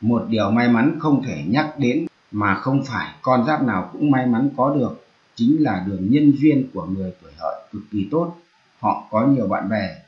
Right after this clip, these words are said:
khi nào gặp khó khăn cũng có thể an toàn thoái lui nhờ có sự giúp đỡ nhiệt tình của bạn bè. Song ông trời không cho ai tất cả, tuổi trẻ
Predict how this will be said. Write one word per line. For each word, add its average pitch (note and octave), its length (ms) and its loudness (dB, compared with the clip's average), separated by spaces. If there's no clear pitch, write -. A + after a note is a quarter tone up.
khi B2 140 -2
nào G#2 300 -2
gặp F#2+ 200 -6
khó B2+ 220 -4
khăn B2+ 220 -2
cũng - 260 -2
có C3+ 220 0
thể G2+ 160 -6
an C3+ 320 2
toàn F#2+ 340 -4
thoái G#2 200 -2
lui C#3 280 2
nhờ A2 320 2
có A2 180 -6
sự G#2+ 240 -6
giúp D#3 240 0
đỡ B2+ 200 -4
nhiệt A#2 240 0
tình G2+ 240 -4
của - 160 -10
bạn G2 180 -4
bè. G2 300 -8
Song C3+ 500 0
ông B2+ 280 0
trời G#2+ 260 -2
không C3+ 200 0
cho C3+ 120 0
ai C3 180 0
tất - 200 -6
cả, A2 220 -4
tuổi F#2+ 220 -6
trẻ D2 320 -10